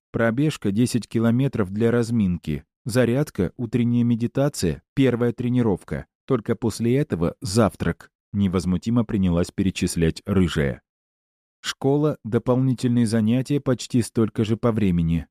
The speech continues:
Вторая тренировка, ужин, домашнее задание, домашка от дополнительных, третья тренировка, ужин, вечерняя медитация.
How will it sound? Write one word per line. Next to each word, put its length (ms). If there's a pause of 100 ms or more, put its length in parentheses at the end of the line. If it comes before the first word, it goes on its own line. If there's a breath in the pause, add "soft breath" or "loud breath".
(140)
Вторая 420
тренировка, 720 (220)
ужин, 520
домашнее 540
задание, 600 (140)
домашка 580
от 100
дополнительных, 840 (180)
третья 420
тренировка, 640 (240)
ужин, 460 (160)
вечерняя 640
медитация. 800